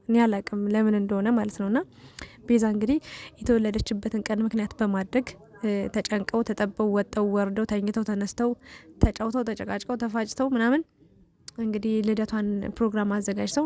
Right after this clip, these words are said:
በነገራችን ላይ ሌላ ቤት ነበረ የተዘጋጀው የነበረው ነገር። የሆነ ልጅም እያገዛቸው ነበር አይቼ የነበረ ቪዲዮ ላይ። ነገር ግን ያ ቤቱ ስላላማረ ወይም ደግሞ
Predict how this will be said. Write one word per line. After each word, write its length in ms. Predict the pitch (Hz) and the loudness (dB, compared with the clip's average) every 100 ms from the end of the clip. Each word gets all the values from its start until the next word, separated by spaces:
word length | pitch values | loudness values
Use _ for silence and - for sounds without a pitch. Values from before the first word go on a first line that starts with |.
| 277 | 2
በነገራችን 500 | 254 285 269 262 269 | 4 4 4 2 2
ላይ 80 | 269 | 4
ሌላ 200 | 240 247 233 | 6 6 4
ቤት 180 | 233 233 | 2 2
ነበረ 280 | 226 208 220 | 0 -2 -2
የተዘጋጀው 600 | 220 220 220 214 214 220 | 0 -2 -2 -4 -2 -2
የነበረው 400 | 208 202 208 208 | -2 -2 -2 -2
ነገር። 240 | 202 240 285 - - - _ | 0 -2 -2 -10 -20 -20 _
የሆነ 220 | 240 240 233 | 4 6 6
ልጅም 280 | 220 233 247 | 4 4 4
እያገዛቸው 600 | 220 208 214 214 - 220 | 4 2 2 2 2 0
ነበር 240 | 208 214 | 2 2
አይቼ 160 | 214 - | 2 2
የነበረ 320 | 214 208 214 | 0 2 4
ቪዲዮ 220 | 214 214 208 | 4 4 4
ላይ። 140 | 208 | 2
ነገር 260 | 214 208 202 | 2 0 2
ግን 180 | 269 285 | 4 4
ያ 120 | 214 208 - - | 4 2 -2 -2
ቤቱ 300 | 202 214 226 | 2 2 2
ስላላማረ 540 | 214 220 208 208 202 240 | 2 2 2 0 0 0
ወይም 160 | 214 196 | 0 0
ደግሞ 200 | 202 | 0